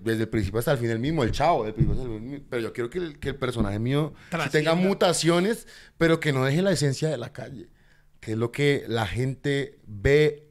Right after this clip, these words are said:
Speaker 1: ama y se conecta con él, con la calle. Él puede que haga otras cosas,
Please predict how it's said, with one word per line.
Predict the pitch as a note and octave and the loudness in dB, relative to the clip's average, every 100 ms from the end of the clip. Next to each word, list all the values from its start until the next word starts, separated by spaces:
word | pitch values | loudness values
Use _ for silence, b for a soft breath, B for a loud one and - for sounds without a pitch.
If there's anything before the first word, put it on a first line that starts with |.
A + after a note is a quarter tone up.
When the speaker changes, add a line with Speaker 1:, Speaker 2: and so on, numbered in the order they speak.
| - | -6
Speaker 1:
ama | C3 C3+ C#3 C#3+ | -4 -2 -2 -2
y | |
se | C#3+ D3 D#3+ | -4 -6 -6
conecta | G#2+ A2 - B2+ | -6 -6 -8 -10
con | G#2 A2 | -8 -6
él, | A2+ | -8
con | G#2+ F#2 | -8 -8
la | E2 | -8
calle. | - F#2+ G2 | -8 -8 -8
Él | E2+ F2 - B B B B B - | -8 -10 -12 B B B B B -8
puede | G#2+ A#2 | -2 -2
que | C3+ | 2
haga | D3+ C3 | 0 2
otras | B2+ C#3 | 2 0
cosas, | C#3 D3+ F3 B2 - | 2 2 4 2 0